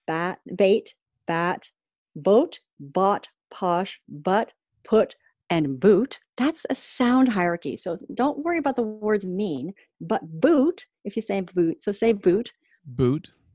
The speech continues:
Speaker 1: So what happens to your mouth when you say boot?
Speaker 2: It, it gets round, boot. Yep. It's got kind of an
Speaker 1: Yeah.
Speaker 2: ooh.
Speaker 1: Yeah, so it opens the mouth. Now, it turns out we associate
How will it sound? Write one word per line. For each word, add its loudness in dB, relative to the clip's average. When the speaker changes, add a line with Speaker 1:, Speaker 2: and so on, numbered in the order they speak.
Speaker 1:
So -2
what 2
happens -2
to -4
your 0
mouth -2
when -4
you -4
say -8
boot? -10
Speaker 2:
It, -14
it -12
gets -4
round, -2
boot. -2
Yep. -4
It's -20
got -6
kind -4
of -6
an -2
Speaker 1:
Yeah. 4
Speaker 2:
ooh. -2
Speaker 1:
Yeah, -4
so -4
it -8
opens -2
the -2
mouth. 0
Now, -2
it -8
turns -6
out -2
we 0
associate -2